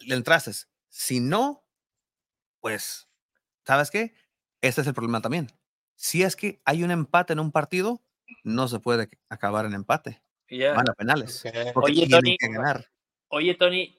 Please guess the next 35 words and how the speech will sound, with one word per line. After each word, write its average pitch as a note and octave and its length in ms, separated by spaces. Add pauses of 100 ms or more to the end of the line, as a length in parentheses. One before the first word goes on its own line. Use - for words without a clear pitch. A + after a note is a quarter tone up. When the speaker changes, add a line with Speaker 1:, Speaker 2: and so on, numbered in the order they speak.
Speaker 4:
una E3+ 200
pregunta. E3 520
¿Y D#3 160
ahí F3 300
qué F#3 220
va F3 100
a - 40
ser? F3+ 400
¿Dos E3+ 300
de E3+ 100
local, E3+ 580
uno F3+ 160
de D3 80
visitante? E3 540
¿Cómo F3 240
está E3+ 180
ese E3 180
tema? D#3 300
¿Cómo D#3+ 200
lo D3+ 120
van D3 160
a C#3 200
organizar? A#2+ 500 (840)
Speaker 1:
Eh, C3 200
lo C3 120
que C3+ 60
están C#3+ 220
organizando D3+ 460
es, D3+ 160
ah, B2 540 (420)
el A#2+ 280
que A#2 260 (100)
tuvo, D#3+ 540
eh, B2 220
la, A#2+ 220